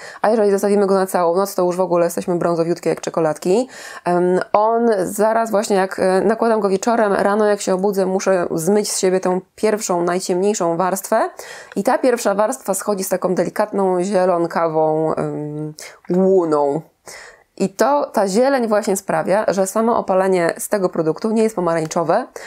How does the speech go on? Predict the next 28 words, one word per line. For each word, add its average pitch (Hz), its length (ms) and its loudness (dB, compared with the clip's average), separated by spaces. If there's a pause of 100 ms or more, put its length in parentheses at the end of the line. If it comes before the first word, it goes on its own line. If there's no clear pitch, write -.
(140)
tylko 180 220 0
ta 240 280 0
opalenizna 185 720 2
jest 160 300 -2
bardzo 180 520 -2
autentyczna, 170 580 -4
taka 165 240 -6
bardzo 170 380 0
realistyczna 175 960 0 (440)
i 220 80 4
wygląda 202 600 2
jak 190 320 -4
cudowna, 180 760 0 (760)
cudowna 277 340 2
cera. - 420 0
Nawet 302 300 2
nie, 311 440 4
nie 285 160 4
jakoś 277 220 0
super 285 300 2
oliwkowa, 208 560 0
bo 160 120 -2
ta 180 160 0
zieleń 247 340 2
nie 208 140 2
jest 208 160 2
strasznie 190 400 -2
zauważalna, 175 720 0